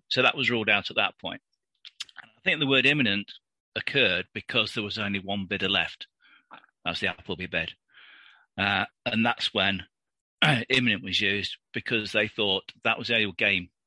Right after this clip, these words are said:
left in town. That's the one we're gonna go with. And we, we're fairly safe. We can name, name him, which would have been last Friday, as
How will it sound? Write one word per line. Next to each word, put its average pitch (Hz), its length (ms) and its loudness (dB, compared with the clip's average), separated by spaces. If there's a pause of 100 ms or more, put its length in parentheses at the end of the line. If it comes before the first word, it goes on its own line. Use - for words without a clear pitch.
left 98 220 -6
in 82 100 -8
town. 98 440 2 (540)
That's 117 220 -2
the 120 60 -8
one 95 140 -4
we're 90 60 -10
gonna 87 200 -8
go 98 240 0
with. 110 240 0 (540)
And 92 180 -2
we, 95 120 -4 (120)
we're 104 140 0
fairly 98 280 2
safe. 92 360 2
We 95 60 -10
can 92 120 -6
name, 90 400 -2
name 95 240 2
him, 85 260 -4 (440)
which - 180 -12
would - 80 -12
have - 60 -18
been 80 140 -10
last 80 200 -4
Friday, 90 480 2
as 82 220 -4